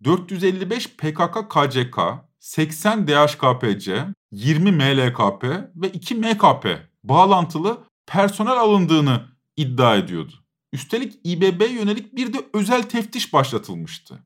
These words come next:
Aynı akşam İmamoğlu Twitter'dan çok sert bir paylaşım yaparak "Yeter artık." dedi. Paylaşımı şöyle: "Hak yemem, hakkımı da yedirmem dedim. Bugün de diyorum ki İstanbul'a hizmet eden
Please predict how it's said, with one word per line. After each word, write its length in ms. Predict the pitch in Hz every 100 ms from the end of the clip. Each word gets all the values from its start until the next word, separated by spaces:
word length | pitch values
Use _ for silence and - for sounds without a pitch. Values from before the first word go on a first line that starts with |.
| _ _ _ _
Aynı 340 | - 240 294 240
akşam 380 | 156 - 113 101
İmamoğlu 520 | 143 214 269 165 104
Twitter'dan 800 | - 147 302 156 120 98 90 - _ _ _
çok 260 | - 254 -
sert 380 | - 220 254 190
bir 120 | 127
paylaşım 480 | 131 143 135 - 156
yaparak 440 | 151 262 277 -
"Yeter 300 | 131 135 233
artık." 380 | 196 - - -
dedi. 200 | 78 - _ _ _ _ _
Paylaşımı 500 | - 240 190 - 190
şöyle: 380 | 202 143 110 76 - _ _ _
"Hak 300 | 151 196 190
yemem, 460 | 180 202 175 - - _ _
hakkımı 540 | - 180 180 185 190
da 80 | 208
yedirmem 540 | 170 147 156 185 196
dedim. 400 | 165 110 85 80 _ _ _
Bugün 380 | 131 233 240 185
de 120 | 151
diyorum 340 | 165 196 233
ki 260 | 208 214 233 _ _ _ -
İstanbul'a 580 | 147 - 254 247 180 127
hizmet 380 | 147 156 220
eden 360 | 202 147 110 -